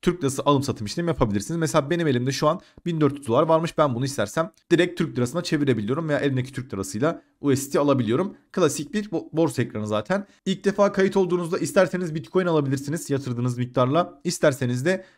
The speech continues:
e, U S D T alabilirsiniz. U S D T ile işlem yapmak için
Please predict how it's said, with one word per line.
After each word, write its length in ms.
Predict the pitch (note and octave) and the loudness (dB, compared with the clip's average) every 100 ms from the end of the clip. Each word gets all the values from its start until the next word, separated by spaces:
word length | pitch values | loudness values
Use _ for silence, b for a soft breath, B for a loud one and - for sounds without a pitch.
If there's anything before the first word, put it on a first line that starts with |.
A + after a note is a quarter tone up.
| - | -8
e, 160 | B2 A#2+ | -8 2
U 160 | E3+ F3+ | 4 4
S 140 | - | 0
D 40 | |
T 100 | - | -4
alabilirsiniz. 680 | D#3 B2 A2 G#2+ C3+ E3 - - | 0 2 0 -6 -8 -10 -10 -2
U 140 | C3+ | -2
S 80 | B2+ | -2
D 60 | - | -2
T 60 | |
ile 100 | C#3+ | -2
işlem 240 | C#3+ C3 G#2+ | -2 -2 -4
yapmak 280 | G#2 G#2 | -4 -8
için 240 | - F#3 | -2 -4